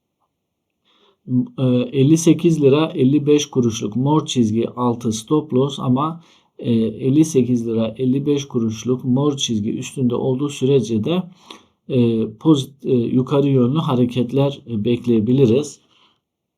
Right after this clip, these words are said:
Ve bu seviyenin üstünde olduğu sürece gideceği yerleri de işaretleyelim arkadaşlar.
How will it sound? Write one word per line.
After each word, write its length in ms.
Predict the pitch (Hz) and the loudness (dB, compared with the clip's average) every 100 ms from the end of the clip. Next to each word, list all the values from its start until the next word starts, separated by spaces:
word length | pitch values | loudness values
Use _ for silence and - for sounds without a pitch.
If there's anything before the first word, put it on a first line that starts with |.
| _ _ _ _ _ _ _ _ _ - | _ _ _ _ _ _ _ _ _ -16
Ve 440 | 120 135 131 - 127 - - | 0 4 4 2 -6 -12 -6
bu 120 | 151 | -2
seviyenin 560 | 156 170 156 143 123 123 | 0 2 4 6 4 2
üstünde 440 | 143 135 143 127 | -2 -8 -4 -2
olduğu 480 | 123 147 131 127 151 | 0 0 0 0 -4
sürece 460 | 156 135 147 127 117 | -4 0 0 2 0
gideceği 540 | 113 131 127 131 127 | 0 -4 0 4 6
yerleri 460 | 123 131 120 117 123 | 6 2 0 -2 -2
de 180 | 143 - | -2 -2
işaretleyelim 760 | 123 123 117 113 127 127 107 | -4 -2 -2 -2 0 2 2
arkadaşlar. 920 | 110 107 107 107 110 - 139 147 - | 2 0 -4 -6 -6 -8 -8 -8 -12